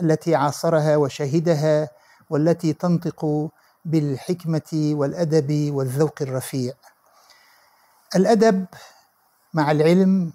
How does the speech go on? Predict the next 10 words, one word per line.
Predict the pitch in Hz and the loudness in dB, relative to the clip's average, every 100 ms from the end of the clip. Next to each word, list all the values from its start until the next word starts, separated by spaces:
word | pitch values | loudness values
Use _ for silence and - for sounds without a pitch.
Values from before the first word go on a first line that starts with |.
| 165 | -4
والأدب | 151 143 180 165 139 | -4 0 2 2 0
مع | 139 | -2
العلماء، | 143 143 143 143 156 170 170 - - - _ _ _ _ _ | 0 0 0 2 2 2 0 -4 -14 -20 _ _ _ _ _
وذكر | 147 147 170 165 | -2 -2 0 2
لنا | 151 156 | 2 0
الشيخ | 143 - 160 139 | -2 -4 -4 -4
الكثير | 147 - 147 - 190 156 123 - _ | -10 -8 -8 0 2 2 0 -12 _
من | 175 156 143 | -6 -2 -2
هذه | 131 160 151 139 143 139 135 165 | 0 2 2 0 -2 -2 -2 -2
الجوانب، | 160 143 151 156 135 170 160 | -4 0 2 2 2 0 -2